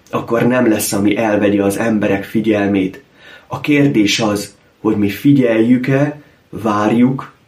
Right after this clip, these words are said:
halljuk az ő szavát, és továbbadjuk, amit üzen, és készülünk erre a napra, és készítünk másokat,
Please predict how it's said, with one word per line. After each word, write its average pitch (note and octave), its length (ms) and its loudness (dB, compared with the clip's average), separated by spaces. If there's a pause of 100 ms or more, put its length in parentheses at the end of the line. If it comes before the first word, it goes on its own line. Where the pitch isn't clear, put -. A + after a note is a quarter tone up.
(220)
halljuk A2+ 520 0
az A2+ 180 0
ő A#2+ 100 2
szavát, A#2 600 -2 (260)
és - 220 -4
továbbadjuk, A#2 760 0
amit A#2+ 280 0
üzen, A#2+ 580 2 (460)
és - 240 -4
készülünk C3+ 680 2
erre A2 320 2
a G#2+ 80 2
napra, A#2+ 540 0 (140)
és - 240 -2
készítünk C#3 600 4
másokat, A#2+ 720 -2